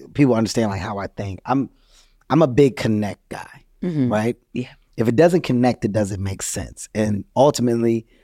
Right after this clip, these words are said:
Speaker 1: I'm trying to complete a circle,
Speaker 2: Mm-hmm.
Speaker 1: right? And what you're doing is basically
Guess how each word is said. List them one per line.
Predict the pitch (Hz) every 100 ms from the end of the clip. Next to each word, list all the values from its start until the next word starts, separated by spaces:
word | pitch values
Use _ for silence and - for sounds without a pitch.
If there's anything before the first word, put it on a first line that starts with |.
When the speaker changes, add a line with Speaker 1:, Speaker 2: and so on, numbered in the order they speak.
| _ _ _ _ _ _ _ _ -
Speaker 1:
I'm | 123 131
trying | - 127 120 113
to | 117
complete | - 110 - 123
a | 98
circle, | - - 82 - - _ _ 240
Speaker 2:
Mm-hmm. | 143 151
Speaker 1:
right? | 214 123 - _ _ _ _ 131
And | 127 120 104
what | 120 98
you're | 160 208
doing | 139 185 160 117 110 120 - _ _ _ _ _ -
is | 143 135 127 110 98 - - _ _ -
basically | 151 160 151 160 131 131 120